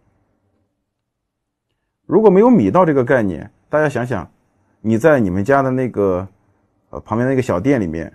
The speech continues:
有没有看到足道店这样的字眼啊？好，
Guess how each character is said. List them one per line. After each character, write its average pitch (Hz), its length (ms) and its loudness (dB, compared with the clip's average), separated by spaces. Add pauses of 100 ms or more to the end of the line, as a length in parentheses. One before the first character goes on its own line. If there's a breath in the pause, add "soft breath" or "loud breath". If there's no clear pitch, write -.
(140)
有 95 120 -4
没 113 60 -2
有 127 80 0
看 131 140 -8
到 113 120 -2
足 92 180 -8
道 123 160 -4
店 120 300 -6
这 - 80 -6
样 107 100 -4
的 90 80 -6
字 101 200 -6
眼 - 160 -8
啊？ - 180 -20 (1500)
好， - 340 -12